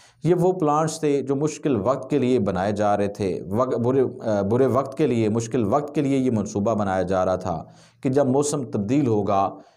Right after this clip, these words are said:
तो ये तवानाई को इस्तेमाल किया जाएगा। लेकिन ये उनका ख्वाब जो है, वो बिल्कुल,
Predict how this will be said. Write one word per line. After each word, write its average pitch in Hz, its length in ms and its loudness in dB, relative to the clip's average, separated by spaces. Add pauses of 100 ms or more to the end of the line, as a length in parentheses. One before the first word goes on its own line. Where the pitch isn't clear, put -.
(120)
तो 123 100 2
ये 123 100 4
तवानाई 117 500 2
को 123 160 0
इस्तेमाल 101 500 0
किया 90 260 -4
जाएगा। 78 560 -12 (360)
लेकिन 160 640 2 (220)
ये 139 320 2
उनका 147 300 0
ख्वाब 120 360 0
जो 120 140 0
है, 95 300 0
वो 123 140 -2
बिल्कुल, 120 800 2